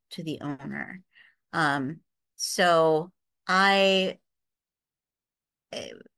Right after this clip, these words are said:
Christoph has this line about, you know, uh, having to do horrible things and being aware,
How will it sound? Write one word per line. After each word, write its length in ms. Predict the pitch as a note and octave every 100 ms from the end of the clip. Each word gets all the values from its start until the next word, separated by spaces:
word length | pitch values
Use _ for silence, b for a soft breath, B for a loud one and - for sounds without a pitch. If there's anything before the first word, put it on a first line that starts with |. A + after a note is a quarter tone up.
| _ _ _ _ -
Christoph 380 | - B3+ A#3+ G#3
has 640 | F#3 E3 E3 D#3+ D3+ C3 _
this 640 | F3+ F3 D#3+ D3+ - - - _ _ _ _
line 640 | E3 E3 D#3 D#3+ D#3 D#3+ D#3+ _ _ _ _ _ -
about, 480 | F3 D#3+ D#3+ D3 - _ _ _ _ _ _ _ _ _ _ _ _ -
you 80 |
know, 260 | E3+ C#3 - _ _ _ _ C#3
uh, 320 | D3+ A2 D2 -
having 300 | G#3 G#3+ G#3
to 120 | F#3
do 320 | E3 G3 E3+
horrible 480 | E3 F#3+ F3 D#3 C#3+
things 680 | - B3 A3+ D#3 D#3+ F3+ - b b b b _ -
and 180 | F#3+ F#3+
being 300 | A3 E4+ C4
aware, 580 | F3+ F#3 A3+ B2+ -